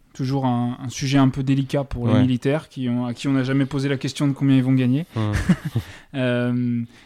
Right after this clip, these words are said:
Speaker 1: alors toi, t'as une activité, euh, on va dire, euh, entrepreneur, euh, mais comment tu, qu'est-ce que tu conseilles pour, euh, pour que les gens ils sachent répondre à, euh, bah,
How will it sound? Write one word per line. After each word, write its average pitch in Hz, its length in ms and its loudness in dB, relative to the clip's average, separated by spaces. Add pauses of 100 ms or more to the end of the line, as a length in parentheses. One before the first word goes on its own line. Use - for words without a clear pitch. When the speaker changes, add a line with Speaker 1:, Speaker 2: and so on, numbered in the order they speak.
Speaker 1:
alors 123 200 -2
toi, 156 140 2
t'as 147 120 0
une 135 100 4
activité, 135 560 -2
euh, 117 580 0 (140)
on 127 60 -2
va 127 80 0
dire, 123 180 0
euh, 117 160 -2
entrepreneur, 131 800 -2 (420)
euh, 120 480 -2
mais 123 480 -4
comment 143 260 2
tu, 127 760 0 (360)
qu'est-ce 147 360 -6
que 165 80 -6
tu - 140 -8
conseilles 156 420 0
pour, 127 340 -4
euh, 123 180 2
pour 117 220 -10
que - 80 -6
les 131 100 4
gens 139 220 2
ils 120 320 2
sachent 131 240 -2
répondre 143 480 -2
à, 135 200 0
euh, 120 100 0
bah, 117 180 -2